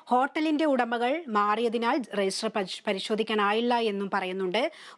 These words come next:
റൂം ബുക്ക് ചെയ്ത് നൽകിയ നിർമ്മാതാവ് സുബൈറാണ്. രഞ്ജിത്തിന്റെ ഫ്ളാറ്റിനോട് ചേർന്നായിരുന്നു റൂമെന്നും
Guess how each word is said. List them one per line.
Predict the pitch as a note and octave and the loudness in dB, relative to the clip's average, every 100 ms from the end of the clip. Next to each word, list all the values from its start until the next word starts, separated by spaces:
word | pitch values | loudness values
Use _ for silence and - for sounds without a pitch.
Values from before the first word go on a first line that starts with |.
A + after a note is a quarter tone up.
| G3+ | 0
റൂം | A3 A3 | 0 2
ബുക്ക് | A3+ - E4+ | -4 -2 -2
ചെയ്ത് | C#4+ C#4 B3 C4 | 2 2 2 2
നൽകിയ | A#3 G#3+ G#3+ A3+ | 0 -2 0 2
നിർമ്മാതാവ് | C4+ G#3 F#3+ G#3+ G#3+ G#3+ G3+ A#3 | 2 0 0 2 2 2 2 0
സുബൈറാണ്. | D4+ - F#3 G3 G3+ G3 F#3+ C4+ - G3+ | -2 -4 -2 0 2 2 0 -2 -2 -2
രഞ്ജിത്തിന്റെ | F3+ G#3+ G#3+ G#3+ G#3+ - - - | 0 -2 0 -2 -2 -8 -10 0
ഫ്ളാറ്റിനോട് | A#3 B3 - D#4 D4+ D4 | 2 2 -2 -2 -2 -2
ചേർന്നായിരുന്നു | B3 G#3+ G#3 G3+ G3 G3 G3 | -2 -2 -2 -2 -2 -2 -2
റൂമെന്നും | G3+ A3+ A#3 F#3+ F#3 | -2 -2 0 0 -2